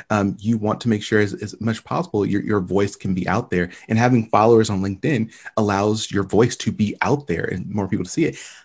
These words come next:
Can I ask how? How did all that happen? Like, can you just, again, I'm taking notes. Go on, go on, go on, go on, please, please, please. <laughs>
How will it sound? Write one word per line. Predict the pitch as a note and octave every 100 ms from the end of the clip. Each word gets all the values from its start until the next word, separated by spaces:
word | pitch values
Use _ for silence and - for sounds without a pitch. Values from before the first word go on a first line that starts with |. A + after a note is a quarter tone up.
| _ _ -
Can | A3
I | D#4+
ask | E4 -
how? | - - F#3 A2+ G3 F#3+ _ _ _ -
How | C3+ E3+ B3+
did | C#4+ G#3+
all | G#3
that | G3+
happen? | D3 F3+ G#3 -
Like, | - -
can | -
you | E3+
just, | A#3 - - _ -
again, | C3 D3+
I'm | C#3+
taking | D3 F3+ A#2
notes. | A2+ F2+
Go | - C3
on, | G2
go | - A#2+
on, | G#2
go | G2
on, | F#2
go | A2+
on, | F#2+
please, | G#2 G#2+ - -
please, | G2 A2 - -
please. | A2 - -
<laughs> | C#3 C#3 C#3 - C#3 - F3+ - F3+ - F#3 F#3 - F3+ -